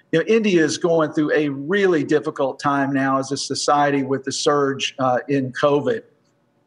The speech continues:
You know, thus far, our business, uh, has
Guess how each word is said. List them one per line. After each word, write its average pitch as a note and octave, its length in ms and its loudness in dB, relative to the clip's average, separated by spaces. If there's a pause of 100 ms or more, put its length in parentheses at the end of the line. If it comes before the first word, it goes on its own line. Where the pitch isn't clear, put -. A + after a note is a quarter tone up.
(220)
You E3+ 100 -4
know, D3+ 100 2
thus F3+ 320 2
far, F3+ 320 2
our C#3+ 140 2
business, D3+ 640 -2 (420)
uh, C#3 140 2
has C#3+ 420 0